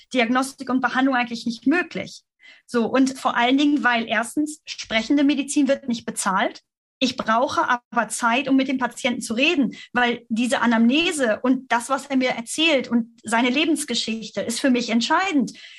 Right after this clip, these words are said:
Auf der Basis kann ich quasi Kosten einsparen, <laughs> weil ich schon total viel lösen kann, nur da, weil ich mit ihm gesprochen habe. Ne? Also wird nicht bezahlt. Dann kommt,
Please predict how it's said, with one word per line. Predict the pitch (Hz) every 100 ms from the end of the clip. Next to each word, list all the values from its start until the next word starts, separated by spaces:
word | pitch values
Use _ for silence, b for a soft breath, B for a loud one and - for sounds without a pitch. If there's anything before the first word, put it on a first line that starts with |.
| -
Auf | 247 -
der | 240
Basis | 233 220 254 294 285
kann | 254 269
ich | 311 - -
quasi | - 226 240 302
Kosten | 311 262 262 262 -
einsparen, | 339 427 - - 240 214
<laughs> |
weil | 247 247
ich | 262
schon | 277 262
total | 247 254 254
viel | 262 262
lösen | 247 269 269
kann, | 277 262
nur | 262 277
da, | 262
weil | 233 247
ich | 240
mit | 254
ihm | 254
gesprochen | 247 - - - 202 170
habe. | 190 - B B B -
Ne? | 302 - B _ -
Also | 247 226 214
wird | 302 294
nicht | 302 302
bezahlt. | 262 - 208 175 170 B B B
Dann | - 240 302 320
kommt, | 311 311 311